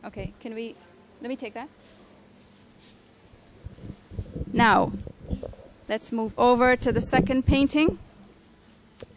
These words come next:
Uh, Sucre is the inspiration behind this one, collaborated and designed, um, oh, collaborated and designed, um,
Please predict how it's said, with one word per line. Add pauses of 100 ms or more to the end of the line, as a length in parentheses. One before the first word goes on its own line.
(600)
Uh,
Sucre
is
the
inspiration
behind
this
one,
collaborated
and
designed, (360)
um, (960)
oh, (1600)
collaborated
and
designed,
um,